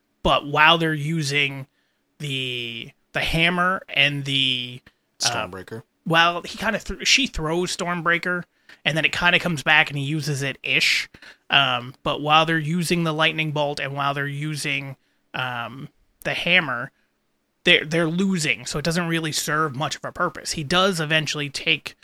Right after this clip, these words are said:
Speaker 1: the lightning bolt with him for the final battle,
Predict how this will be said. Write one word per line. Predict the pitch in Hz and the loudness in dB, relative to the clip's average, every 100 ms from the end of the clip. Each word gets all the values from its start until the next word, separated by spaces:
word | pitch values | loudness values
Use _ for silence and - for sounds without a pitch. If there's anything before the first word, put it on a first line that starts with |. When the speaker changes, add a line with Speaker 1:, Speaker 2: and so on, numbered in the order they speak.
| - - | -14 -6
Speaker 1:
the | |
lightning | 143 160 156 143 | -2 0 -2 -2
bolt | 139 135 | -2 -2
with | 147 139 | -4 -4
him | 139 | -6
for | 131 139 | -6 -6
the | 123 | -4
final | 147 143 131 | -2 -2 -2
battle, | 120 131 175 160 107 | -4 2 4 2 -4